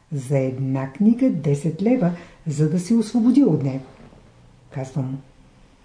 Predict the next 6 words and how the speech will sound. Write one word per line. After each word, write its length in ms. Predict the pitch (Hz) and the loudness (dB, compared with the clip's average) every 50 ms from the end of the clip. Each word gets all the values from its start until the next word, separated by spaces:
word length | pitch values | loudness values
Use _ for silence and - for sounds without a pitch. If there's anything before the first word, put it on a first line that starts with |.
| - _ _ _ _ _ _ _ _ - - - - - | -20 _ _ _ _ _ _ _ _ -20 -20 -20 -12 -6
"Аз 360 | 160 135 139 165 160 - - | -4 -2 -2 -2 -4 -2 0
нямам 400 | 160 160 156 156 160 165 165 165 | 2 2 2 4 2 2 2 2
пари." 360 | - 190 196 208 185 - - - - - - - - _ - - - - - - - _ - - _ _ _ | 0 0 0 0 0 -2 -4 -10 -20 -20 -20 -20 -20 _ -20 -20 -20 -20 -20 -20 -20 _ -20 -20 _ _ _
Той 160 | - 147 135 135 | -10 -6 -6 -6
ми 140 | 135 127 | -6 -8
казва: 300 | 131 - 127 127 - - | -10 -12 -14 -14 -14 -18